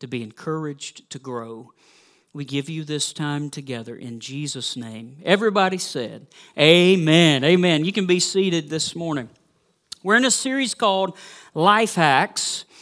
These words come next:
and a life hack in our culture is defined as a, a secret or a tool that is supposed to help to lead us to a better way of life, a smarter way of living, a,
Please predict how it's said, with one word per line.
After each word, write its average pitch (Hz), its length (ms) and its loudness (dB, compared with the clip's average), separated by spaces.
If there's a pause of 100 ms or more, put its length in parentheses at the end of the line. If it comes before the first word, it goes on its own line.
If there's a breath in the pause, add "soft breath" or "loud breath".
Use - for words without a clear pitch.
(280 loud breath)
and 190 380 4
a 175 100 4
life 196 360 2
hack 196 420 2
in 190 380 2
our 196 180 4
culture 196 480 -2
is 156 100 -4
defined 190 460 0
as 165 220 0
a, 151 260 -2
a 147 100 -4
secret 240 520 0
or 151 160 0
a 143 40 -6
tool 226 560 -2 (380 loud breath)
that 196 160 4
is 185 80 2
supposed 247 440 0
to 220 60 2
help 214 340 0
to 185 100 -2
lead 202 260 0
us 190 280 0
to 180 180 0
a 156 40 0
better 175 300 2
way 202 200 0
of 143 120 -2
life, 160 540 -2
a 139 80 -6
smarter 190 560 0
way 180 220 2
of 156 140 -2
living, 208 560 0 (460 loud breath)
a, 175 120 4